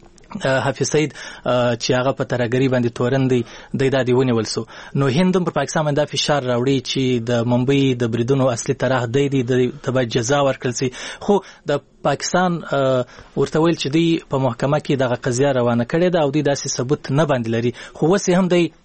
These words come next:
په دغه جرم باندې نه دی محکوم کړی. او ده ته یې دغه پنځه نیم، پنځه نیم کاله سزا ورولې، لکه څنګه چې ما مخکې یادونه وکړه، د غیر قانوني جا-، جایداد لرلو یا د یو ترهګري ډلې د برخې ګرځېدو. او دغه، آه، سزا په مجموعي توګه یولس کاله ده،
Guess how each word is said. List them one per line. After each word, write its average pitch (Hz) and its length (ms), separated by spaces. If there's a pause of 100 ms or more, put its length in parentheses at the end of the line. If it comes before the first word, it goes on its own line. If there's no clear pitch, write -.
(800)
په 139 80
دغه 147 280
جرم 135 380
باندې 117 540
نه 156 120
دی 139 100
محکوم 123 320
کړی. 131 240
او 139 60
ده 170 100
ته 175 100
یې 160 40
دغه 175 160
پنځه 151 260
نیم، 180 100
پنځه 165 180
نیم 175 80
کاله 165 220
سزا 151 240
ورولې، 165 400
لکه 147 140
څنګه 151 180
چې - 80
ما 151 80
مخکې 151 200
یادونه 143 300
وکړه، 147 220 (320)
د - 20 (100)
غیر 156 100
قانوني 151 260
جا-، 135 360
جایداد 147 340
لرلو 180 240
یا 143 120
د 127 60
یو 123 100
ترهګري 131 640
ډلې 147 160
د 117 80
برخې 135 400
ګرځېدو. 117 340 (400)
او 139 140
دغه، 170 280 (420)
آه، 135 140
سزا 156 400
په 156 140
مجموعي 135 320
توګه 165 240
یولس 135 460
کاله 196 220
ده، 190 140